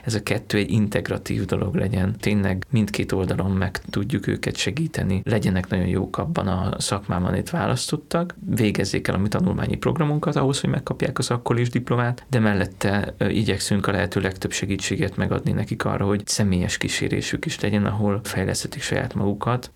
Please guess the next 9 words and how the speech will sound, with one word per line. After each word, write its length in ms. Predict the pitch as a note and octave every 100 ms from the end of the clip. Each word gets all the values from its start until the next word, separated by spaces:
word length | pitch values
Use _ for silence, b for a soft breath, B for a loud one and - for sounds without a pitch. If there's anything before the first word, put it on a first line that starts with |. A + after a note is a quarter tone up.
| -
önismeretben, 800 | A#2+ A#2 A#2 G#2+ G2+ G2 F2+ G2
hitben, 640 | G#2+ G#2+ - E3+ G2 G2 G2+
bármiben, 580 | - F#2 - F#2 - G2+
amiben 420 | G#2 G#2+ G2 G#2
szükségük 580 | G2 - - - - -
van 220 | - D3 B2+
erre, 380 | - - - G#2
és 180 | - -
ezt, 320 | - -